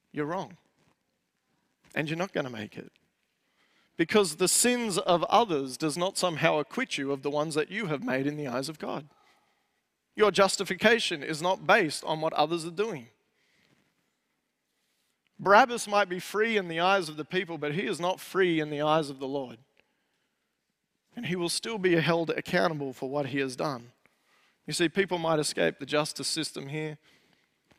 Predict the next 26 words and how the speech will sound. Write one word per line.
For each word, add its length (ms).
They 80
might 180
get 120
away 180
scot-free 580
all 160
their 140
lives, 520
but 120
they 140
will 600
face 460
the 140
Lord. 300
All 220
of 100
us 340
will 100
face 300
the 100
Lord. 280
You 60
might 120
be 80
thinking, 320
"Steve-o, 560